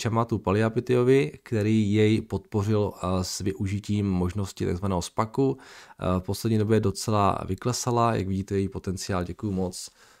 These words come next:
za odpověď a přeju vše dobré. Já je, eh, znám jenom tak jako zprostředkovaně, vím, že, eh, se to hodně řešilo na Twitteru a tak dále, že to tomu Chamatovi docela jako, eh, vyklesalo. Ukažte, jak,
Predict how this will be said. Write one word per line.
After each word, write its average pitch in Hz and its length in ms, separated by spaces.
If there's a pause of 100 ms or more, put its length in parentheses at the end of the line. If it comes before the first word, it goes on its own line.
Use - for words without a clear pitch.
(160)
za 87 100
odpověď 85 420
a 78 40
přeju - 320
vše - 200
dobré. 78 300 (380)
Já 127 360
je, 160 460
eh, 113 200
znám 123 360
jenom 147 200
tak 131 160
jako 139 180
zprostředkovaně, 117 960
vím, 110 180
že, 120 420 (540)
eh, 98 400
se - 140
to 113 120
hodně 117 220
řešilo 113 440
na 107 100
Twitteru 110 440
a - 20
tak 110 180
dále, 92 540
že 92 120
to - 160
tomu 98 280
Chamatovi 98 400
docela 98 280
jako, 107 320 (500)
eh, 101 260
vyklesalo. 95 600
Ukažte, 95 400
jak, 98 100